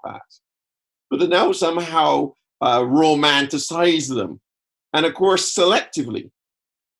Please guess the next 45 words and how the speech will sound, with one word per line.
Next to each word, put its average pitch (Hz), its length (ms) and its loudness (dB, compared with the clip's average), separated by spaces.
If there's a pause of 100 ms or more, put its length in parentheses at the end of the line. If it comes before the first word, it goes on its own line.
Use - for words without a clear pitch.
because, 135 840 -2 (160)
you 135 140 -4
know, 95 400 -6
if 135 200 -6
that's - 320 -2
the 127 100 -6
logic, 120 540 -4 (300)
that - 160 -10
something 123 360 -6
happened 113 320 -8
in 90 80 -8
the 87 140 -14
past, 104 420 -10
so - 120 -16
therefore 107 400 -12
it's - 120 -16
a 101 60 -14
G 90 280 -18
I, - 80 -18 (520)
well, 214 160 0
there's 180 160 0
no 180 180 0
end 180 420 -2
to 147 160 -10
the 110 160 -6
possibilities 113 760 -8
of 101 100 -12
what - 220 -8
you 90 120 -10
would 76 140 -14
now 82 240 -14
put 87 140 -16
in 90 100 -16
the 87 80 -14
rum. 65 280 -14
So, - 120 -10
you 180 140 -4
know, 180 260 -2 (320)
instead 180 360 -2
of 190 100 0
having 160 260 0
a 151 80 -4
G 120 240 -6
I 110 200 -2
to - 120 -18